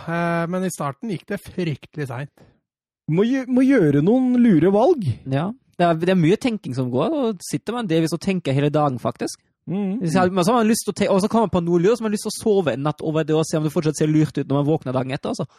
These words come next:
Speaker 2: Og så er det litt sånn, hvem tror vi den andre velger
Speaker 3: Ja.
Speaker 2: nå? For at da må jeg være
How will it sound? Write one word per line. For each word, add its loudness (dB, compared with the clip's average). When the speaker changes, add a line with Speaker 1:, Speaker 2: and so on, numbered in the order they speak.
Speaker 2:
Og -18
så 2
er 4
det 4
litt 2
sånn, 2
hvem 2
tror 2
vi 4
den 0
andre 0
velger 4
Speaker 3:
Ja. 6
Speaker 2:
nå? 4
For 0
at -2
da 2
må 2
jeg 0
være 2